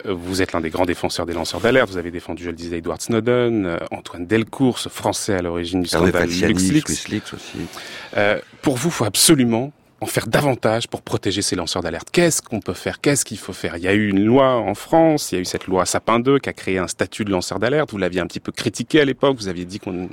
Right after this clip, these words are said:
Speaker 1: était trop timide.
Speaker 2: Alors, euh, c-, là aussi, elle participe de cette dynamique. Je, il faut pas non plus, euh, euh,
Speaker 1: Tout jeter.
Speaker 2: rougir des résultats, euh, ou s'offusquer, euh, alors même qu'il y a quand même des pas qui sont faits. Mais deux idées extrêmement simples.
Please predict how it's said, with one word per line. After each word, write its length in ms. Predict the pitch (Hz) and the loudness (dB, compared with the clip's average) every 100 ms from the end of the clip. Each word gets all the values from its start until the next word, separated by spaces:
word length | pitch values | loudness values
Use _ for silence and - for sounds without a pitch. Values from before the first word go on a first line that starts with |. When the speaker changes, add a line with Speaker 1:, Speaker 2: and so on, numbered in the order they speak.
| - | -8
Speaker 1:
était 240 | 98 - - - - - - | -10 -12 -14 -12 -12 -6 4
trop 160 | 175 | 4
timide. 500 | - 180 160 165 139 - - - - _ - _ - | 6 4 8 6 4 -12 -18 -20 -20 _ -20 _ 0
Speaker 2:
Alors, 220 | 110 104 | 2 2
euh, 60 | - 170 | -2 -6
c-, 300 | - - - 123 143 | -6 -4 -4 -4 -4
là 140 | - 151 | 4 4
aussi, 180 | 147 147 | 6 4
elle 80 | |
participe 400 | 113 - 98 113 | 4 -6 -6 -4
de 80 | 101 | -2
cette 180 | - 95 | -2 -4
dynamique. 480 | 101 101 98 80 - | 0 2 2 0 -10
Je, 220 | - - - - | -18 -18 -14 -14
il 200 | 65 - | -12 -12
faut 120 | 87 | -4
pas 140 | 98 | 0
non 120 | 95 | 0
plus, 260 | 85 101 107 | 0 0 2
euh, 140 | 85 - - - - - _ - | 2 -2 -18 -20 -20 -20 _ -4
euh, 260 | 85 85 85 | 0 2 0
Speaker 1:
Tout 60 | |
jeter. 200 | - - | 0 -2
Speaker 2:
rougir 380 | 92 110 104 135 | 2 2 6 4
des 60 | 98 | 6
résultats, 600 | 107 95 95 117 120 107 | 2 2 0 4 4 4
euh, 220 | 92 104 | 0 -6
ou 600 | 113 113 107 107 104 - | -10 -12 -14 -14 -16 -14
s'offusquer, 580 | - 92 85 - 113 117 | -10 -8 -8 -4 0 2
euh, 140 | 98 80 98 - - - | 0 -4 -16 -18 -18 -4
alors 200 | 90 90 | -2 0
même 200 | 92 110 | 2 2
qu'il 200 | - 90 | 2 0
y 40 | 87 | 0
a 60 | |
quand 120 | - 101 | 2 0
même 120 | 95 | 2
des 100 | 87 | 0
pas 140 | 98 | -2
qui 140 | - - | -4 -8
sont 160 | - | -10
faits. 200 | - 67 - - - - - - | -10 -14 -16 -20 -18 -16 -18 0
Mais 200 | 117 120 _ _ - - | 2 2 _ _ -20 -18
deux 400 | - 92 120 104 | -12 0 0 2
idées 120 | 110 | 0
extrêmement 300 | - 80 80 | 0 -6 -6
simples. 200 | - - | -8 -14